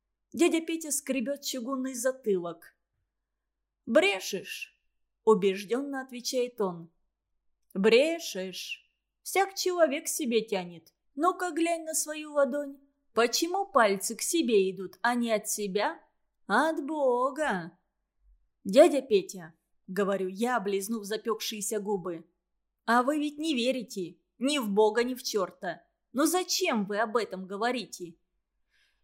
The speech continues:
«И это верно», прищурившись, неожиданно подтверждает он. «Я уже говорил тебе,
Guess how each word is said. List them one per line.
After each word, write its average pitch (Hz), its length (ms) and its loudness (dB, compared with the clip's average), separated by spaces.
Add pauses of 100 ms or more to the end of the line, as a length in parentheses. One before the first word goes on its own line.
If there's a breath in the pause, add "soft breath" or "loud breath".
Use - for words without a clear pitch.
(140)
«И 262 140 6
это 415 460 4
верно», 190 1120 -2 (300)
прищурившись, 277 920 0
неожиданно 277 540 -8
подтверждает 254 720 -4
он. 185 300 -2 (560)
«Я 330 360 2
уже 320 280 -8
говорил 294 500 -4
тебе, 180 480 -6